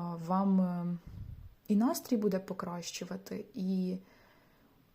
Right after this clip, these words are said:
сірі оці барви осінні навколо, вони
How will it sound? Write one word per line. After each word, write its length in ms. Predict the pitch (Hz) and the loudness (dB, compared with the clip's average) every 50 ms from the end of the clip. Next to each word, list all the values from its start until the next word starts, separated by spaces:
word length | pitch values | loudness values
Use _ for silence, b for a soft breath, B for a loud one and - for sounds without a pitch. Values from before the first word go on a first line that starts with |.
| _ _ - - - | _ _ -20 -12 -8
сірі 420 | - - - 220 226 214 196 185 | -4 0 2 2 4 4 4 2
оці 240 | 185 185 - - 185 | 2 0 0 -2 0
барви 640 | 170 - 190 190 185 190 175 175 170 165 165 190 196 - - | 2 2 2 4 2 2 0 0 -2 -2 -2 -4 -6 -4 -4
осінні 560 | 185 185 - - - 190 180 180 175 170 170 | -2 -2 -2 -2 0 2 2 2 2 0 -2
навколо, 760 | 175 170 170 - - - - 226 240 220 202 185 180 175 170 | -2 -4 -4 -6 -4 0 2 4 4 4 4 2 0 -2 -2
вони 640 | 175 180 180 180 185 202 202 190 180 175 175 190 | -2 -2 0 0 0 2 2 0 0 -2 -4 -6